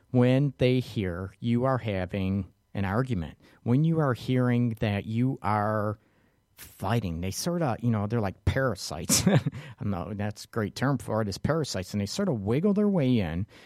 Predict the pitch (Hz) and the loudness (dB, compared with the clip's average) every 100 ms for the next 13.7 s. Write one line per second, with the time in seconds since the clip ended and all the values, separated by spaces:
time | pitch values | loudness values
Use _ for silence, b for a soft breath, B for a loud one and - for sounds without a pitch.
0 | B B 120 110 - 143 151 196 - - | B B 2 2 2 2 2 0 -2 0
1 | 127 117 110 107 - b b b _ - | 2 4 2 0 -6 b b b _ 0
2 | 160 208 135 110 147 160 101 117 117 107 | 2 2 0 -4 -4 -4 -2 0 0 -2
3 | - 113 110 135 - 127 - 127 190 226 | -2 -2 -2 -4 -4 -6 -4 2 4 4
4 | 107 90 - 101 92 98 - _ _ _ | 2 -2 -6 -4 -2 -4 -6 _ _ _
5 | _ _ _ _ - 120 120 117 120 110 | _ _ _ _ 2 4 4 4 2 0
6 | 110 90 B B B 131 117 117 131 120 | 0 -2 B B B 2 2 4 4 2
7 | 117 131 - 123 113 104 110 123 110 107 | 2 0 0 2 2 0 -2 -2 -2 -2
8 | 123 120 98 - 110 101 127 113 - 117 | 2 2 0 -4 -4 0 0 0 -2 -6
9 | - 120 120 101 90 - 131 113 - 101 | -2 0 0 -2 -4 -4 -2 -2 -2 -2
10 | - 127 123 - 110 92 117 117 110 123 | -2 -2 -2 0 0 0 -2 -4 -2 0
11 | 113 120 113 104 107 110 113 117 107 113 | 0 0 0 0 -2 -2 -2 -2 -2 0
12 | 107 101 110 - 113 - 120 120 - 107 | -2 -2 -2 0 -2 0 2 2 0 -4
13 | - 107 101 107 - - 160 | 0 0 0 -2 -4 -2 -2